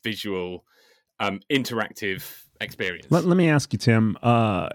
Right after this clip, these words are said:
Speaker 2: if you walk up to this machine, what do you see?
Speaker 1: You see, um, well, you see a, where you'd have a normal kind of arcade console, you've got the same arcade buttons,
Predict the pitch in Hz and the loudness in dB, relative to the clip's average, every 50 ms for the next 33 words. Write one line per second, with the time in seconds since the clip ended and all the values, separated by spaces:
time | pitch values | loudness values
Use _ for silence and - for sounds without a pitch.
0 | - - 151 131 110 - - 139 139 143 135 139 139 - - 131 - - - 131 | -10 -4 2 2 2 2 4 4 4 6 6 4 4 4 2 0 -2 0 -2 -2
1 | 110 107 - - 117 110 - - - 113 101 95 92 95 101 98 95 90 92 - | -2 -2 0 2 2 2 2 2 2 4 4 4 4 4 4 2 2 0 -2 -4
2 | - - - - - - _ _ _ _ _ _ _ _ _ _ _ _ _ - | -4 -6 -8 -8 -10 -14 _ _ _ _ _ _ _ _ _ _ _ _ _ -20
3 | - - - - - - _ _ _ - 135 147 180 180 175 170 - - - 151 | -18 -18 -18 -20 -20 -20 _ _ _ -12 -6 -4 -4 -2 -2 -4 -6 -4 -2 -2
4 | 131 120 117 113 113 110 107 - - 113 110 113 110 110 - _ - 151 135 131 | 0 0 -2 -2 -4 -6 -8 -8 -4 -2 0 0 -2 -4 -8 _ -4 -2 -2 -2
5 | 131 120 - 175 160 143 123 117 - _ _ _ _ _ _ _ _ _ _ - | -2 -2 -2 0 2 2 2 0 -2 _ _ _ _ _ _ _ _ _ _ -2
6 | 139 160 170 175 180 170 151 - - 143 135 127 123 110 - - 131 135 135 127 | 4 4 6 6 4 2 -4 -6 -4 -2 -2 -2 -2 -4 -4 -4 -2 0 0 -2
7 | 123 117 - 131 113 110 117 110 104 - - 113 107 101 - - 127 127 117 107 | -2 -4 -4 -6 -2 -2 -2 -2 -2 -4 -6 -8 -8 -8 -8 -4 -4 -4 -4 -4
8 | - 113 120 151 - - 147 131 123 - - 117 87 113 - - 147 135 127 120 | -6 -6 -6 -6 -8 -6 -6 -8 -8 -6 -8 -10 -8 -8 -4 -2 -2 -2 0 -2
9 | 113 107 - - 110 104 95 - 107 - - 107 113 147 - - - | -4 -4 -6 -6 -12 -12 -8 -8 -8 -8 -8 -10 -10 -10 -10 -14 -16